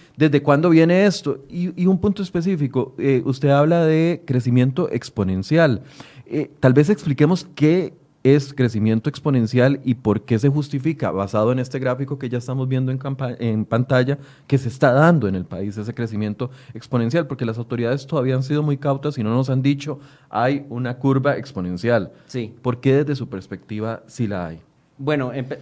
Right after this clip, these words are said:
Speaker 2: ese gráfico que ustedes ven ahí, los puntos rojos son los datos del, de casos, eh, eh, activos del ministerio. Eh, la escala en la que está se llama logarítmica. Eh,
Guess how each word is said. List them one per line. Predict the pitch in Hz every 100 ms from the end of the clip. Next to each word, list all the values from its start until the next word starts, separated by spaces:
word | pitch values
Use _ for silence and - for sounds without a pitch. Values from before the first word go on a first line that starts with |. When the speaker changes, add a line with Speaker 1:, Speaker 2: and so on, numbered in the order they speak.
| -
Speaker 2:
ese | 160 214
gráfico | 196 190 233 196
que | 147
ustedes | - 185
ven | 190 180
ahí, | 175
los | 196 170
puntos | - 180 185 196
rojos | 180 180 208
son | - 170
los | 185
datos | 160 165 160 175 -
del, | 139 113 104 98
de | 110 107 98 -
casos, | 131 131 160 143 -
eh, | 127 113 101 _
eh, | 107 104
activos | 123 - 160 220 277 -
del | 120
ministerio. | 110 110 - 165 214 277 _ _ _ _ _ _
Eh, | 131 131 123 120 120
la | 123
escala | 120 - 156 160 180 190 185 160 _
en | 139 135
la | 127
que |
está | 131 - 151
se |
llama | 165 151
logarítmica. | 165 160 127 127 160 220 233 277 _ _ _ _ _ _ _ _ _ -
Eh, | 127 127